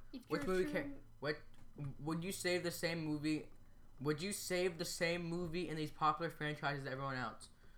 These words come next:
Speaker 2: Which is the best Toy Story movie?
Speaker 1: Toy
Speaker 2: Toy Story
Speaker 1: Story
Speaker 2: two.
Speaker 1: four. I'm just kidding. It's two.
Speaker 2: You whore! No.
Speaker 1: What?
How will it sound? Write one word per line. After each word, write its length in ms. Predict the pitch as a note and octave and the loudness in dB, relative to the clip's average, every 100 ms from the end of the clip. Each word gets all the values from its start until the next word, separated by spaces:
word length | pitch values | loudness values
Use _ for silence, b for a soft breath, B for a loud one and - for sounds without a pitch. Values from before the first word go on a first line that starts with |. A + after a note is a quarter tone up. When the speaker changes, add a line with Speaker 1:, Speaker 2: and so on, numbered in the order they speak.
| B B | B B
Speaker 2:
Which 220 | - D#3+ G3 | -2 0 2
is 60 | |
the 80 | F#3 | 4
best 220 | F3 E3+ | 6 4
Toy 180 | - D#3+ | 2 2
Story 260 | D3+ D3+ C3+ | 4 2 2
movie? 440 | B2+ A2+ G#2 - - - - | 0 -2 -6 -8 -14 -18 -10
Speaker 1:
Toy 40 | B2+ | -10
Speaker 2:
Toy 20 | - C#3+ | -4 -2
Story 20 | |
Speaker 1:
Story 220 | A#3+ D3 B2+ | 0 0 0
Speaker 2:
two. 280 | A#2 A#3+ D#3+ | 0 -2 -2
Speaker 1:
four. 260 | A3 G#3+ G3+ - - - - - - - - - - - - - - - - - - - - | -4 -8 -10 -18 -20 -20 -20 -20 -20 -20 -20 -20 -20 -20 -20 -20 -20 -20 -20 -20 -20 -20 -14
I'm 120 | A#3 | -12
just 280 | A3 A#3 - | -12 -12 -12
kidding. 340 | - A#3 A3+ G#3+ | -10 -8 -8 -10
It's 140 | G3 - | -12 -14
two. 380 | A3 G#3+ G#3 B3+ - - - - - - - - - - - b b - | -10 -10 -10 -12 -16 -18 -18 -18 -18 -20 -20 -20 -20 -20 -20 b b -8
Speaker 2:
You 80 | D#3+ | 0
whore! 380 | G#3+ G3+ C#3 C#3 | 6 8 8 6
No. 240 | F3+ C3+ | 4 4
Speaker 1:
What? 200 | - F4+ | 4 0